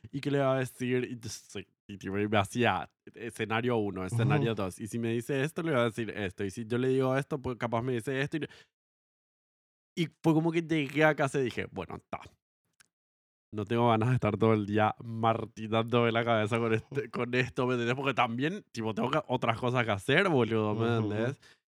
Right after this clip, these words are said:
Speaker 1: Y si me doy cuerda, me doy cuerda.
Speaker 2: Ujú.
Speaker 1: Entonces agarré y dije, "Bueno, voy a llamar, voy a hacer la puta llamada y me voy a poner a hacer las cosas", ¿me entendés? Y it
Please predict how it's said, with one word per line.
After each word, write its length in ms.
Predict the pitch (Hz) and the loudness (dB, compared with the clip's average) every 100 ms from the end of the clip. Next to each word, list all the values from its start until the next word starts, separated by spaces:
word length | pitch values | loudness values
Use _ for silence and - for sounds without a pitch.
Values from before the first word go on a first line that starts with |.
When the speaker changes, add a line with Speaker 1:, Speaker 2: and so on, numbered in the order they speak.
| _ | _
Speaker 1:
Y 100 | 135 | -8
si 140 | 123 123 | -4 -2
me 80 | 113 | 2
doy 200 | 110 117 | 2 2
cuerda, 440 | 117 120 165 - _ | 0 2 0 -2 _
me 140 | 113 95 | -6 -4
doy 180 | 92 90 | -6 -4
cuerda. 500 | 131 143 107 92 127 | -2 0 -2 -4 -6
Speaker 2:
Ujú. 500 | 160 110 110 101 110 _ - | -8 -6 -8 -8 -14 _ -18
Speaker 1:
Entonces 180 | 107 - | -10 -2
agarré 260 | 110 107 110 | 0 0 -2
y 20 | |
dije, 120 | 104 | -2
"Bueno, 240 | 110 92 87 | -2 -2 -4
voy 120 | 95 | -4
a 60 | |
llamar, 580 | 98 95 98 101 110 120 _ _ _ - | -4 -2 0 -2 -2 -8 _ _ _ -4
voy 80 | 107 | 0
a 40 | |
hacer 280 | 92 - 95 | 0 -2 -4
la 120 | 95 | -4
puta 300 | 90 - 104 | -4 -4 -2
llamada 680 | 107 123 156 190 196 202 196 - _ _ _ _ - | 2 4 6 8 10 10 6 -4 _ _ _ _ -2
y 120 | 131 | 2
me 80 | 120 | 6
voy 100 | 117 | 6
a 80 | 104 | 6
poner 260 | 113 104 | 4 2
a 40 | 104 | 0
hacer 200 | 104 101 | 0 -2
las 160 | 98 | -4
cosas", 420 | - 85 - - 92 | -4 -6 -6 -6 -2
¿me 100 | 104 | 0
entendés? 420 | 98 98 95 - _ _ _ | 0 0 -2 -6 _ _ _
Y 180 | 107 101 - _ _ _ _ _ _ _ _ _ | -10 -10 -12 _ _ _ _ _ _ _ _ _
it 80 | - | 4